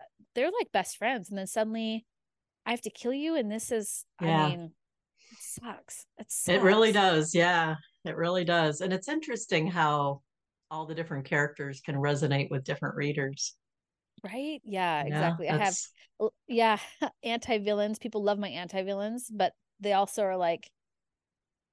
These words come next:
Speaker 1: "I wanted them to die, but I didn't want them to die." <laughs> You know what I mean? <laughs>
Speaker 2: Yeah,
Speaker 1: Like,
Speaker 2: yeah.
Speaker 1: I love them. So, yeah, but, and then other people are like,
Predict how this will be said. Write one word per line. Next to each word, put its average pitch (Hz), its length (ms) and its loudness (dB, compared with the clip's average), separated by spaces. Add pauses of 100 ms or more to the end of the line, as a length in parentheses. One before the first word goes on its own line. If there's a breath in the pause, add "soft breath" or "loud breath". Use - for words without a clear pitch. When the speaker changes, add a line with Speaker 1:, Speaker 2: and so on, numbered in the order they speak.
(560)
Speaker 1:
"I 208 140 4
wanted 285 300 2
them 339 160 2
to 294 60 -2
die, 262 320 6
but 247 160 0
I 190 80 2
didn't 190 400 -4
want 143 200 -10
them - 160 -10
to 104 80 -12
die." 60 380 -14
<laughs> - 40 -18
You 339 120 8
know 311 100 10
what 311 80 12
I 311 40 12
mean? 311 80 10
<laughs> 294 40 6
Speaker 2:
Yeah, 285 300 4 (160)
Speaker 1:
Like, 359 100 -2
Speaker 2:
yeah. 156 460 6 (120)
Speaker 1:
I 247 80 4
love 302 220 6 (100)
them. 214 340 2
So, - 120 -4
yeah, 254 180 2
but, 226 180 4
and 269 120 -2
then 285 120 -2
other 285 120 -2
people 269 160 -6
are 240 80 -2
like, 208 200 0